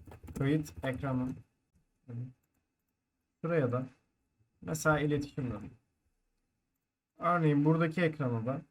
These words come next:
şöyle bir şey yapabilirsiniz. Aa, mesela bir tane resim koyabilirsiniz. Nasıl koyabilirim? Şuradan toolbox'tan bir adet resim aldım. Şuraya çektim.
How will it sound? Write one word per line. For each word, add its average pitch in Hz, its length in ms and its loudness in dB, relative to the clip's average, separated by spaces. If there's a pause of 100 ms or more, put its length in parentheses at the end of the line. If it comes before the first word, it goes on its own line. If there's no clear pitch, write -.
(120)
şöyle 165 360 4
bir 123 40 0
şey 123 160 0
yapabilirsiniz. 117 680 -4 (680)
Aa, 113 240 -4
mesela 143 460 0
bir 147 120 -2
tane 123 300 -2 (2250)
resim 143 380 2
koyabilirsiniz. 131 840 2 (640)
Nasıl 170 260 -2
koyabilirim? 143 640 4 (240)
Şuradan 156 500 4
toolbox'tan 143 600 0 (1600)
bir 180 80 -6
adet 123 320 2
resim 120 320 -2
aldım. 143 440 -2 (220)
Şuraya 110 280 -6
çektim. 135 440 -10